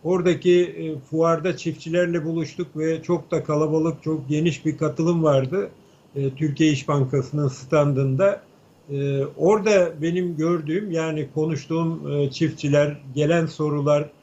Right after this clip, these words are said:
e, ve gün boyu orada sohbet ettiğimiz çiftçilerin bu, e, desteklerle ilgili, e, bazı olumlu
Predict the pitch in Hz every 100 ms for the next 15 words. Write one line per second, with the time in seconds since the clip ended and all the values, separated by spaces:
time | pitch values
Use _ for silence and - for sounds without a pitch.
0 | _ _ _ 135 135 135 135 131 165 135
1 | 180 185 175 170 165 160 147 165 156 156
2 | 143 175 160 160 135 156 151 135 - 170
3 | 165 147 151 185 220 - _ _ _ -
4 | 190 202 196 175 165 139 165 156 180 175
5 | 202 214 202 180 170 214 226 185 175 165
6 | 165 160 156 156 143 - - - 139 170
7 | 190 180 175 175 190 190 196 196